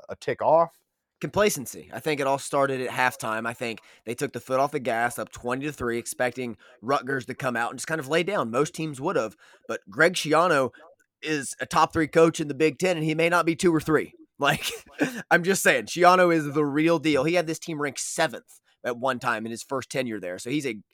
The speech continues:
Speaker 2: outstanding head coach, and they came out ready to keep fighting. And they did and made it close and did what they could. But despite our defense being on the field for almost the entire second half, they only gave up ten points.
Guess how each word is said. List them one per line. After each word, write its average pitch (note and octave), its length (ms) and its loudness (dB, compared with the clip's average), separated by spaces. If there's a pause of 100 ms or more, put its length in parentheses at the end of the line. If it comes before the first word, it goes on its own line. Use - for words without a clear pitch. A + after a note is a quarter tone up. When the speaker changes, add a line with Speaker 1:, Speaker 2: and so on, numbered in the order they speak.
(100)
Speaker 2:
outstanding D3+ 460 -2
head C#3+ 200 -4
coach, A2 360 -4 (260)
and G#2 80 -8
they D#3 80 2
came G3 220 -2
out D3+ 240 4
ready A#2+ 180 -2
to C#3+ 80 -8
keep D#3 240 -10
fighting. A#2+ 380 0 (280)
And B2+ 140 -6
they D3 140 4
did C3 280 -2
and B2+ 160 -4
made B2 200 -2
it F#3+ 80 -6
close C3+ 440 0
and A#2 120 -8
did B2+ 160 -6
what D3 80 -4
they D#3 100 -2
could. E3 380 0 (280)
But A#2+ 140 -4
despite C#3 540 -2
our C#3+ 120 0
defense D3+ 480 -4
being C3+ 280 -4
on C#3 80 -4
the A#2+ 80 -8
field C3+ 500 -2
for A2 360 -4 (500)
almost D3 340 0
the C#3+ 100 -4
entire B2 380 -4
second C#3 360 -4
half, B2+ 340 -2 (200)
they B2+ 120 -6
only D3+ 320 -6
gave B2+ 340 -6
up B2 140 -6 (120)
ten B2 360 -10
points. - 560 -10